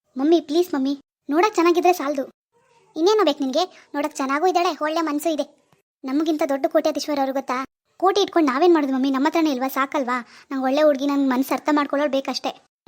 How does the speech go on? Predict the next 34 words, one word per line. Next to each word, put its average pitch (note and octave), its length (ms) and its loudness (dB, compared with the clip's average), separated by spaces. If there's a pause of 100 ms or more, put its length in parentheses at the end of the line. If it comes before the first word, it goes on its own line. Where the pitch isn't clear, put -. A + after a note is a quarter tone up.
(120)
ಕಪಾಳಕ್ F#4+ 300 2
ಬಾರ್ಸ್ಬಿಡ್ತೀನಿ D#4 400 -4
ತೆಗ್ದು, C#4 260 -6
ನನಗೆ C4 300 -6
ಹಿಂತಿರಿಕ D#4+ 340 0
ಮಾತಾಡ್ತೀಯಾ? D4 400 -4 (440)
ಇಡಿಯಟ್ C#4 300 -2
ತಂದು. B3+ 160 -6 (500)
ಅರೆ, F4+ 100 2
ನೀನ್ F4+ 160 2
ಲದ್ದಿ C4 180 -2
ತುಂಬ್ಕೊಂಡಿದ್ಯಾ? D4+ 480 0 (220)
ನನ್ F4+ 100 0
ಹೊಟ್ಟೆಲ್ G#4+ 220 0
ಇಂಥ F4+ 160 4
ಮಗನ? C#4+ 240 0 (400)
ನಿಮ್ C#4+ 100 0
ಅಣ್ಣನ್ F4+ 220 4
ನೋಡ್ F#4 140 4
ಕಲಿ. F4 200 0
ನಿಮ್ - 420 -8
ಅಣ್ಣ D4 140 0
ಹೆಂಗಿದ್ದಾನೆ, D#4+ 340 -2
ನಿಮ್ D#4+ 160 0
ಅತ್ತಿಗೆ D4 180 -2
ಹೆಂಗಿದ್ದಾರೆ D#4 320 -2
ಅಂತ. C#4+ 120 -4
ಅವರೆಲ್ಲ D4 560 -4
ನಮ್ D#4+ 160 0
ಲೆವೆಲ್ಗಿಂತ E4 400 0
ಜಾಸ್ತಿ D4+ 240 -4
ಇದ್ದಾರೆ. C4+ 180 -4
ಅಂಥದ್ರಲ್ಲಿ F#4+ 340 2
ನೀನು F#4+ 260 2